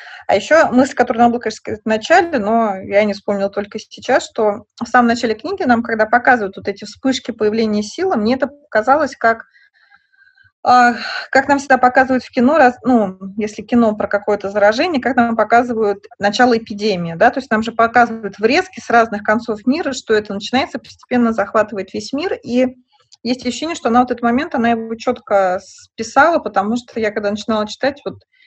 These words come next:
было абсолютно такое же ощущение, что вот в разных точках это происходит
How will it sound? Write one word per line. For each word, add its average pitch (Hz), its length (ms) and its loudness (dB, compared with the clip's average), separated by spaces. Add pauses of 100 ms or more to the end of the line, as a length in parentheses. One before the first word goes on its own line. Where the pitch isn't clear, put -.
(320)
было 208 520 4 (120)
абсолютно 240 640 0
такое 196 320 0
же 175 80 -6
ощущение, 285 440 -6
что 214 320 -6
вот 214 360 0 (100)
в 202 40 -12
разных 208 440 0
точках 302 540 -2
это 220 240 -6
происходит 285 720 -6